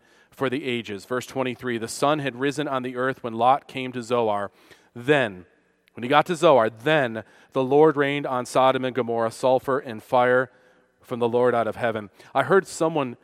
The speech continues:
give, um, their explanation. I understand we don't need naturalistic explanations for what God's word says, but it was an interesting take from people who had a high, have a high view of Scripture. They're ones who have been doing the excavations there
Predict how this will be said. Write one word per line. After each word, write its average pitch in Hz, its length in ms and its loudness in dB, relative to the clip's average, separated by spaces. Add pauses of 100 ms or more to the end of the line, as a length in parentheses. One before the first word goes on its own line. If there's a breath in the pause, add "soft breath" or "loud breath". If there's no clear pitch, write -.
(180)
give, 143 340 -2
um, 113 280 -4 (260)
their 143 140 4
explanation. 131 680 -4
I 143 140 0
understand 151 400 -2
we 147 80 -2
don't 190 180 2
need 156 180 -6
naturalistic 135 960 -2 (320 soft breath)
explanations 131 640 -4
for 123 140 -6
what 123 180 -4
God's 123 260 0
word 139 220 0
says, 104 340 -4 (360 soft breath)
but 160 100 6
it 160 80 2
was 170 160 4
an 160 80 -4
interesting 147 420 -4
take 127 300 -2
from 135 140 -6
people 151 320 -4
who 135 60 0
had 139 120 2
a 123 60 0
high, 143 240 2
have 151 280 2
a 120 120 2
high 135 160 2
view 135 180 -6
of 117 80 -8
Scripture. 151 460 -2 (180 loud breath)
They're 135 140 -2
ones 156 260 4
who 151 80 0
have 135 60 -2
been 131 120 -4
doing 147 240 -2
the 135 120 -4
excavations 135 800 -2
there 123 300 2